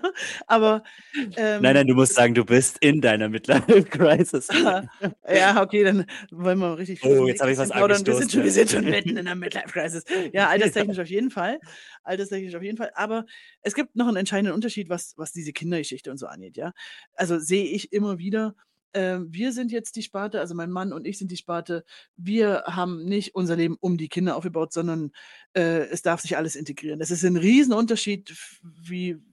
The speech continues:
Speaker 1: zu denen, die sagen so: „Jetzt sind Kinder da, jetzt gibt's nix anderes mehr.“ Also das, das gab's
Speaker 2: Mhm.
Speaker 1: bei uns tatsächlich
Speaker 2: Du, du musst
Speaker 1: nie.
Speaker 2: alles nach den Kindern richten, ne?
Speaker 1: Ja,
Speaker 2: Also
Speaker 1: nee, klar. Wir hatten, wir hatten
Speaker 2: dieses
Speaker 1: einen Plan, da haben Kinder Gott sei Dank dazugehört, aber ansonsten,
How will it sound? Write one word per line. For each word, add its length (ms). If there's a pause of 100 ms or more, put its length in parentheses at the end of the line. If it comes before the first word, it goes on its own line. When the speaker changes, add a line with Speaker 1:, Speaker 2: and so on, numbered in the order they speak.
(120)
Speaker 1:
zu 140
denen, 400
die 280 (320)
sagen 400
so: 220
„Jetzt 180
sind 140
Kinder 240
da, 140
jetzt 200
gibt's 280
nix 180
anderes 300
mehr.“ 120
Also 140
das, 320
das 200
gab's 240
Speaker 2:
Mhm. 40
Speaker 1:
bei 120
uns 120
tatsächlich 380
Speaker 2:
Du, 60
du 80
musst 180
Speaker 1:
nie. 60
Speaker 2:
alles 260
nach 100
den 160
Kindern 280
richten, 340
ne? 80
Speaker 1:
Ja, 240
Speaker 2:
Also 140
Speaker 1:
nee, 240 (100)
klar. 240
Wir 120
hatten, 260
wir 120
hatten 100
Speaker 2:
dieses 80
Speaker 1:
einen 120
Plan, 440
da 140
haben 160
Kinder 320
Gott 160
sei 80
Dank 140
dazugehört, 480
aber 300
ansonsten, 540